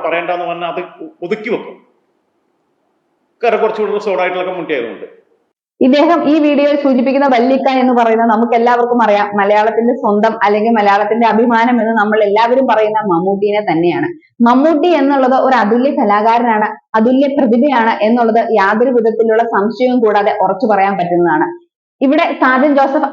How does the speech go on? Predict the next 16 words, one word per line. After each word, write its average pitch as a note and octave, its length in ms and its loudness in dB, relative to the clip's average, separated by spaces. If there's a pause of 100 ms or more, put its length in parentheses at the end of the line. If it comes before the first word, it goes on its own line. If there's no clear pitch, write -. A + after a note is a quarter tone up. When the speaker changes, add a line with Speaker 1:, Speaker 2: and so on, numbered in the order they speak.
Speaker 2:
അവകാശപ്പെടുന്നത് A3 720 0 (320)
മമ്മൂട്ടി B3 480 2 (120)
അല്ലെങ്കിൽ A#3+ 320 2 (120)
വല്ലിക്ക A3+ 380 0 (460)
സിനിമയിൽ D#4+ 460 2
എത്രത്തോളം C#4 560 2
പണികൾ A#3+ 340 2
പണിതിട്ടുണ്ട് A3+ 460 0 (100)
എന്ന് G#3+ 160 0
അറിയില്ല, F#3 340 2 (320)
പക്ഷെ C#4+ 260 -2 (200)
വ്യക്തി A#3+ 380 2
ജീവിതത്തിൽ C4 360 0 (100)
പല A#3 140 2 (140)
കുടുംബങ്ങളും A#3 560 2
തകർത്തിട്ടുണ്ട് G#3 520 0